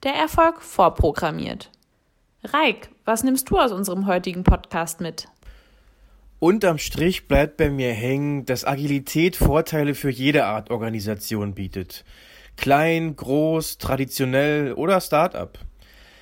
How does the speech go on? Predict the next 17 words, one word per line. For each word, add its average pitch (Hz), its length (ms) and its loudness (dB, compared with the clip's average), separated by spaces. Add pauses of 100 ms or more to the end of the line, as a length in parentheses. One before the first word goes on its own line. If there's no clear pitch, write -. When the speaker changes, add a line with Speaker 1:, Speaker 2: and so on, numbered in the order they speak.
(160)
Speaker 2:
Sei 147 240 0
es 185 160 0
in 175 80 2
Form 160 300 2
einer 139 180 0
komplett - 580 -2
agilen 196 380 2
Organisation 170 880 0
oder 143 240 2
einer 135 220 0
hybriden 127 480 -2
Organisation, 104 840 -4
die 117 100 -8
vereinzelte 131 680 -2
agile 117 320 -4
Bausteine 110 560 -4
verwendet. 95 600 -10